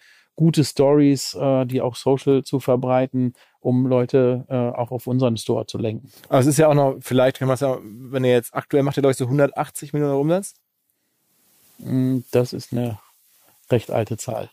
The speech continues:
Speaker 2: Was ist die aktuelle Zahl? Kann man
Speaker 1: Äh,
Speaker 2: sagen?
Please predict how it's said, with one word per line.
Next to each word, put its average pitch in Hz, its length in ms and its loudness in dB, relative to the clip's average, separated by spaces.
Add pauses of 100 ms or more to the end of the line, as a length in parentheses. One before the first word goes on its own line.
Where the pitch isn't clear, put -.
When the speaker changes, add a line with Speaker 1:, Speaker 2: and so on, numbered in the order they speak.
(400)
Speaker 2:
Was 139 220 2
ist 131 120 -12
die 139 60 4
aktuelle 131 280 0
Zahl? 170 260 -6 (1000)
Kann 135 120 2
man 127 100 4
Speaker 1:
Äh, 131 60 2
Speaker 2:
sagen? 139 240 -2